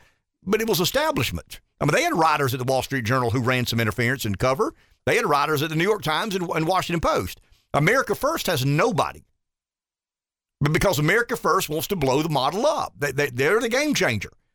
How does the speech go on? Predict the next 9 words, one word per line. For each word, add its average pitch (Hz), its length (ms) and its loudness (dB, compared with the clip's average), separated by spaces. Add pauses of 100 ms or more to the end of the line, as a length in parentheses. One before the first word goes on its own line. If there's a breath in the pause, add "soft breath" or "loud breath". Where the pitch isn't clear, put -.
(220)
That 165 180 2
goes 190 160 2
back 156 200 2
to 156 60 -4
the 147 100 2
ultimate 143 280 0
scapegoat. 151 580 -2 (680)
I 139 60 -2
mean, 165 100 2